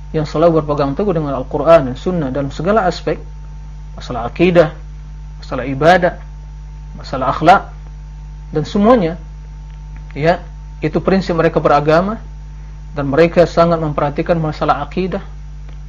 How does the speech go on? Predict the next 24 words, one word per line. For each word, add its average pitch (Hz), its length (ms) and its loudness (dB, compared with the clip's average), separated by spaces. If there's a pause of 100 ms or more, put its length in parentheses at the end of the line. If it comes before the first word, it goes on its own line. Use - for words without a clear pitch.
(160)
karena 123 160 -6
ini 156 160 -2
permasalahan 156 480 2
yang 151 160 0
sangat 156 240 -2
mendasar, 151 560 -2 (720)
masalah 131 400 -2
akidah, 156 320 0 (640)
karena 165 160 2
tidak 156 320 2
ada 170 80 4
toleransi 156 400 0
dalam 151 240 -2
masalah 147 320 -4
akidah. 147 400 -6 (800)
Dalam 165 240 0
permasalahan-masalah 151 880 0
fiqhiyah, 165 520 -2
ijtihadiyah, 147 760 0
masih 160 320 -2
ada 165 160 0
toleransi 147 560 -4
di 131 80 -6
sana. 139 320 -10